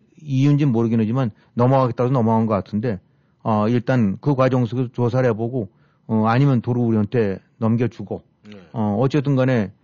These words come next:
Speaker 1: 어디든지 손 들고 오는 사람들 같은 경우는 그 사람들에 대해서 또 그 난민 규정을 해갖고 이렇게 해야 되는 거 아닙니까?
Speaker 2: 네.
Speaker 1: 그런 식으로 처리를 해라. 어, 사고,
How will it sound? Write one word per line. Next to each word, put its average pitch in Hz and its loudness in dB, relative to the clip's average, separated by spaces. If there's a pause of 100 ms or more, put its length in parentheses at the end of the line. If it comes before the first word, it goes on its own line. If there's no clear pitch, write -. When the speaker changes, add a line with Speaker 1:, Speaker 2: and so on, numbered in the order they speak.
(240)
Speaker 1:
어디든지 175 2
손 180 0
들고 156 2
오는 143 2
사람들 127 0
같은 110 -2
경우는 110 -2 (200)
그 - -12
사람들에 120 -2
대해서 107 -6 (380)
또 120 -4
그 110 -2
난민 113 0 (520)
규정을 120 0
해갖고 120 -4
이렇게 127 -10
해야 135 -2
되는 120 -2
거 123 -4
아닙니까? 92 -8
Speaker 2:
네. 98 -16 (180)
Speaker 1:
그런 131 2
식으로 131 2
처리를 120 -4
해라. 101 -6 (420)
어, 101 -4
사고, 127 0